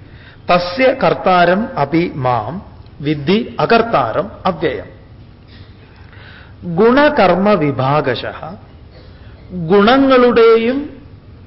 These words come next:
കർമ്മങ്ങളുടെയും വിഭാഗം കൊണ്ട് എന്നാൽ, മയ, എന്നാൽ ചാതുർവർണ്ണ്യം, നാലു വർണ്ണങ്ങൾ സൃഷ്ടം, സൃഷ്ടിക്കപ്പെട്ടു.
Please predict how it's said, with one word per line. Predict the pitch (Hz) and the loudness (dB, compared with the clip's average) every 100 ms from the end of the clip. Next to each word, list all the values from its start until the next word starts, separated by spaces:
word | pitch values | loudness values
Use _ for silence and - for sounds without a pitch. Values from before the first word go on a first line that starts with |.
| - | 0
കർമ്മങ്ങളുടെയും | 175 165 202 262 262 247 226 214 208 202 208 233 269 - - - - - - 151 | 2 2 2 2 4 4 4 6 6 4 4 0 -4 -10 -18 -20 -20 -18 -8 0
വിഭാഗം | 160 147 170 214 233 214 | 2 2 4 4 4 2
കൊണ്ട് | 147 131 113 143 220 - - - - - - - - - - - - - - 175 190 | 2 0 -2 -8 -8 -16 -20 -20 -20 -20 -20 -20 -20 -20 -20 -20 -20 -18 -4 2 4
എന്നാൽ, | 196 226 165 113 139 185 - - | 4 4 2 0 -6 -12 -14 -4
മയ, | 151 156 147 113 - | 0 2 2 0 -2
എന്നാൽ | 165 180 170 110 120 196 - - - - - - | 0 2 0 -2 -8 -14 -18 -20 -20 -20 -14 -2
ചാതുർവർണ്ണ്യം, | 185 185 214 233 196 151 131 123 135 - - | 2 4 4 4 4 2 0 -6 -10 -12 -4
നാലു | 165 175 214 214 | 0 2 4 4
വർണ്ണങ്ങൾ | 151 135 151 139 117 135 - - - | 2 2 0 0 -2 -6 -10 -18 -20
സൃഷ്ടം, | - - 139 - 131 - - | -8 -4 -4 -4 -6 -8 -16
സൃഷ്ടിക്കപ്പെട്ടു. | - 156 - 156 135 120 107 - | -12 -10 -8 -6 -6 -8 -12 -18